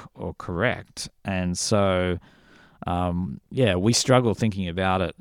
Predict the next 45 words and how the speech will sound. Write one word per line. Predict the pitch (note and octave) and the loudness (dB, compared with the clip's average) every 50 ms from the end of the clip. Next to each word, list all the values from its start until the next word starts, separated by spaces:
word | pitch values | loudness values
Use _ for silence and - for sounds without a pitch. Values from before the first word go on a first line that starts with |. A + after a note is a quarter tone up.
| - - | -16 -10
in | C#3+ G2+ F2+ E2+ | -8 -6 -6 -6
terms | - F2+ F2+ E2+ E2 E2 | -4 -4 -4 -4 -4 -6
of | E2+ E2 E2 | -6 -6 -6
our, | E2 E2+ F2 F2 E2+ E2+ F2 E2+ F2+ - - - - | -4 -4 -2 -2 -2 -4 -6 -8 -12 -18 -18 -12 -8
you | G#2+ | -8
know, | G2 F2+ E2+ | -6 -4 -4
the | F2 F2+ F#2 | -2 0 2
air | F#2+ G2 | 2 2
we | F2+ F2+ | 2 0
breathe | E2 E2+ F#2 F2+ F2+ F#2 F2+ F#2 A#2 | -2 -2 -2 -2 0 0 -2 -2 -2
<laughs> | A2 | -2
in | G#2 F#2+ - - - | -4 -6 -8 -10 -4
today | - A#2+ G#2+ A2 G#2 G2 G2 | -2 0 0 2 0 0 0
in | F2 E2+ | -2 -2
our | F2 E2+ E2+ | -4 -6 -8
culture. | - - A#2 G#2+ G2+ - - - D#2+ C#2+ - - - - - - | -6 -4 -4 -4 -4 -4 -8 -8 -8 -8 -10 -14 -20 -20 -12 -6
But | - G#2 | -2 -2
the | F2 A2+ | 0 2
Bible | - D#3 F#3+ A#3 G#3+ D3+ B2 | 4 6 6 6 4 2 0
actually | A#2 - - B2+ | 0 0 -2 0
has | A#2+ A2 F#2+ | 0 0 0
no | G2 G#2+ G2 | 0 -2 -2
problem | - - - D3+ D#3+ C3+ F#2 G2 | 0 2 2 2 2 2 0 -2
on | F#2+ F2 | -2 -4
this | E2+ - - | -6 -8 -10
front. | - - - E2 - - - - | -8 -8 -8 -8 -8 -8 -8 -4
Um, | A2 G2+ F#2 F#2 F#2 F2+ | -2 -2 0 -2 -2 -4
it | - C3+ B2 | -4 -2 -2
actually | G#2+ G#2+ - - - - F2+ E2+ | -2 -4 -6 -6 -8 -6 -6 -4
puts | - - G2+ - - - | -2 -2 -2 -2 -4 -8
love | E2+ F2+ G2 G2+ G#2+ A2 A2 G#2+ G#2 - - - - - - - - - - - | -4 0 2 4 6 6 4 2 0 -4 -10 -16 -20 -20 -20 -20 -20 -20 -20 -8
and | - G2 G2 F#2 E2+ E2 | -4 -2 -2 -2 -2 -4
accountability | - - - A2 A2+ G#2 F2+ E2 E2 G2 A2 A2 A2 G#2 G2+ G#2 G#2 G#2 G2+ G2+ G2+ G2+ - - | -6 -4 -2 0 0 0 0 0 0 0 2 2 2 2 0 0 0 0 0 -2 -2 -4 -6 -6
and | G2 F2+ E2 D#2+ D#2 - | -4 -4 -4 -4 -6 -6
correction | - G2 F#2 G#2+ - - - - - G#2 F#2+ F#2+ F#2 F#2 F2+ - | -6 -4 -2 -2 -4 -4 -6 -4 -2 -2 0 0 0 -2 -4 -6
together. | - G2 - C#3 D3 C#3 G2+ D#2 - - - - - - | -8 -6 -2 -2 0 0 -2 -4 -6 -10 -16 -20 -14 -8
Um, | - G2 F#2+ F2+ F2 F2+ D#3+ - | -6 -4 -4 -4 -4 -6 -4 -4
in | A#2 A2 | -2 -2
fact, | F#2+ - A#2 G#2 F2+ - | -2 -2 -4 -4 -4 -6
it's | F#2+ F#2 - - | -12 -12 -12 -12
an | F#2 | -12
expression | E2+ - - - - G#2+ - - - F#2+ | -12 -14 -10 -8 -6 -6 -6 -6 -4 -2
of | G2+ C3 C3+ | -2 -2 0
that | B2 G#2 E2+ - - | -2 -4 -4 -4 -8
love. | - E2+ D#2+ E2+ F2 F2+ - | -10 -10 -10 -10 -10 -12 -16